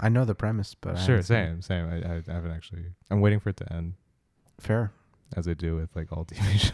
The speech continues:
Speaker 1: That's, that's totally fair. Hundred percent
Speaker 2: I'm
Speaker 1: fair.
Speaker 2: so excited to, like, watch Mister Robot in
Speaker 1: I've seen
Speaker 2: six
Speaker 1: season
Speaker 2: months.
Speaker 1: one,
Speaker 2: Yeah, yeah.
Speaker 1: but I haven't seen anything after
Speaker 2: I didn't
Speaker 1: that.
Speaker 2: think it would go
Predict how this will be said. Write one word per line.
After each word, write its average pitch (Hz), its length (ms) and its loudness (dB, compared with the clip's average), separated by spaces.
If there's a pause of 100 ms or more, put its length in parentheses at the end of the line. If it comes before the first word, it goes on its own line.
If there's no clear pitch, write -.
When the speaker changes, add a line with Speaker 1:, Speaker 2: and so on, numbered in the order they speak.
Speaker 1:
That's, 127 340 -2
that's - 240 -4
totally 95 320 0
fair. 92 300 -6 (600)
Hundred 95 240 -2
percent - 360 -10
Speaker 2:
I'm 110 140 0
Speaker 1:
fair. - 100 -4
Speaker 2:
so 123 140 4
excited 101 460 -2
to, 90 80 -4
like, 85 200 -8 (180)
watch 85 360 -8
Mister 87 320 -4
Robot 85 460 -6 (1080)
in 90 340 -6 (240)
Speaker 1:
I've 113 160 2
seen 139 180 6
Speaker 2:
six 117 60 -4 (120)
Speaker 1:
season 101 160 4
Speaker 2:
months. 90 100 2
Speaker 1:
one, 87 380 2 (580)
Speaker 2:
Yeah, 110 360 0
yeah. 104 220 0
Speaker 1:
but 95 60 4
I 90 40 0
haven't 92 200 2
seen 92 160 0
anything 90 240 2
after 87 140 0
Speaker 2:
I - 20 0
didn't 131 160 8
Speaker 1:
that. - 80 2
Speaker 2:
think 135 180 4
it 127 40 2
would 117 180 2
go 107 320 2